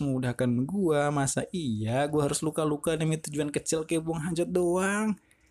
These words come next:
Terus gue juga gak ngerti kenapa gayung toilet umum itu tuh selalu berbentuk love warna pink, kuning, kadang juga biru.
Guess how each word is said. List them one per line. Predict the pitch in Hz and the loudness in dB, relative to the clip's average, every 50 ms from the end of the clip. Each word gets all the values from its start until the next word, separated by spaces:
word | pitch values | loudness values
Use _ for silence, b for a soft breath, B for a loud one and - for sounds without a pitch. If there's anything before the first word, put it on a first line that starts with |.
| b b b b - | b b b b -4
Terus | - 180 - - | -2 0 0 2
gue | 165 170 | 2 2
juga | 165 175 165 160 165 | 4 4 4 2 2
gak | 160 151 151 180 226 | 2 2 2 2 0
ngerti | 240 - - - 143 113 | -2 -2 -2 -4 -2 0
kenapa | - 156 151 165 185 208 - - 151 143 | 0 2 2 2 0 0 0 0 2 2
gayung | 127 120 120 123 120 123 | 4 4 4 4 2 2
toilet | 123 123 120 120 120 117 - - | 2 0 0 2 0 0 -2 0
umum | - 208 233 233 185 135 120 117 117 123 127 131 139 151 147 | 0 0 2 2 2 2 2 2 2 2 2 2 2 0 0
itu | 147 - 156 | 0 -2 -2
tuh | 170 | -2
selalu | 175 - - 147 147 151 160 156 | -2 0 0 2 2 2 2 2
berbentuk | 139 131 127 127 127 131 139 143 - - | 2 2 0 0 0 0 -2 -2 0 2
love | 135 127 127 127 131 135 147 143 - - | 2 4 4 4 4 4 2 0 -2 -2
warna | 151 151 143 151 165 180 185 185 185 - _ | 0 0 2 2 0 0 0 -2 -4 -6 _
pink, | - 160 160 160 160 165 170 165 - | -2 0 0 2 2 0 -2 -4 -6
kuning, | - - 214 220 214 208 196 180 175 170 170 170 170 | -6 -4 -2 0 2 2 2 2 2 2 2 2 0
kadang | 156 135 113 113 123 139 | 0 0 0 0 0 -2
juga | 143 139 147 156 156 | -2 0 0 0 0
biru. | 160 185 196 196 196 196 202 196 185 180 - | 0 0 0 2 2 2 2 2 2 2 0